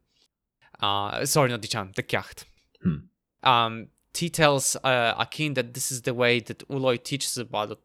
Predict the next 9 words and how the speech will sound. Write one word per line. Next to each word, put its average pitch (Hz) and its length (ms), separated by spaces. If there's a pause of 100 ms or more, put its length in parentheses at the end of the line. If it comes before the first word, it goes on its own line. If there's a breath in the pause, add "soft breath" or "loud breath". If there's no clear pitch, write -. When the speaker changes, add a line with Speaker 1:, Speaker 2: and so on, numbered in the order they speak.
(120)
Speaker 1:
uh, 104 380
Uloi 113 340
things 110 460
that - 180
are 107 160
not 110 320
ready 110 220
for. 95 320
So 98 280